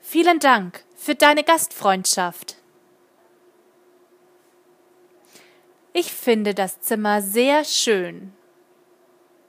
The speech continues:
Ich fühle mich hier wohl.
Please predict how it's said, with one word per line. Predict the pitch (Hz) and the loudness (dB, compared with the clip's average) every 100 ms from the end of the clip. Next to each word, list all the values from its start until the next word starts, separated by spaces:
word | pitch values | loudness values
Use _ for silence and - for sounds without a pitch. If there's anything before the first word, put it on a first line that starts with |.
| _ _ _ _ _ _ _ _ _ _ _ _ _ _ _ _ _ _ | _ _ _ _ _ _ _ _ _ _ _ _ _ _ _ _ _ _
Ich | 403 415 | -6 -6
fühle | - 226 208 | -6 -4 -2
mich | 214 233 | -2 -4
hier | - 339 330 | -4 -4 0
wohl. | 415 330 180 185 | 2 2 0 -6